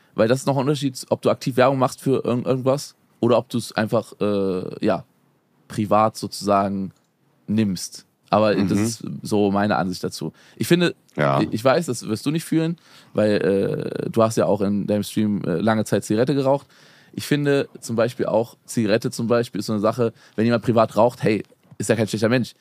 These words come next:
Speaker 1: Aber ich finde zum Beispiel im Stream, YouTube-Video zu rauchen, finde ich, ist zum Beispiel,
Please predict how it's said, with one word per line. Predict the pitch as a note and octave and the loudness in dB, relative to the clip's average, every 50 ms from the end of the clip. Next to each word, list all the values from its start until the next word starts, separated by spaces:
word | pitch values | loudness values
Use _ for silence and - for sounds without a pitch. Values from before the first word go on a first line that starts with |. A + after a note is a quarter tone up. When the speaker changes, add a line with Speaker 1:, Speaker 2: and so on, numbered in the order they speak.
| _ _ _ - | _ _ _ -8
Speaker 1:
Aber | - - F#2 | -4 -2 -2
ich | E2+ - | -2 -2
finde | - C3+ C#3+ C#3+ C#3+ | -2 -2 0 0 -2
zum | C3 - B2 | -2 0 -2
Beispiel | A#2+ A2 A2 G2+ | -2 -2 -2 -4
im | G2+ | -6
Stream, | - - - C#3+ C#3+ C3+ A2+ | -4 0 0 0 2 2 0
YouTube-Video | A2 B2 B2+ C3 A#2+ - B2+ B2 B2+ A#2+ A#2 - | 0 0 0 0 0 0 0 2 2 2 0 -2
zu | - - G2 | -4 -4 0
rauchen, | - A2+ B2 B2+ B2+ C3 B2+ A#2 - _ _ _ _ _ _ _ | 2 4 4 2 2 -4 -6 -6 -8 _ _ _ _ _ _ _
finde | - - B2 A#2+ | -2 0 0 2
ich, | A#2 G2 | 2 0
ist | A#2 - - | 0 -2 -2
zum | - G#2+ | 0 2
Beispiel, | A2 G#2+ G#2+ - - A2 G#2+ G#2+ G#2 G2+ - | 2 2 2 0 0 2 2 2 2 0 -2